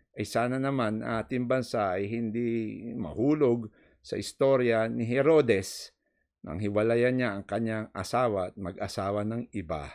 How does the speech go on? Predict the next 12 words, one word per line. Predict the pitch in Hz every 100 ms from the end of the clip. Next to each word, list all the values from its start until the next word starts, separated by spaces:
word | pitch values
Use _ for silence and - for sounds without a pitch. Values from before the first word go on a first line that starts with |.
| - _ _ _ _ _ 131
Hindi | 127 123 147 139
iyan | 117 101 101 110 -
ang | 113 104
buhay | 117 110 98 90 87 90 _ _ _ -
na | 107 107 104
naaayon | 104 156 143 - 120 98 87 85 90 - _ _
sa | - 117 107 107 - _ _ _ -
kaisipan | 107 127 - 127 127 98 95 95 104 _ _ _ _ -
at | 95 -
intensyon | 165 143 135 143 120 120 87 80 92 92 - - - -
ng | 95 101 98
ating | 90 104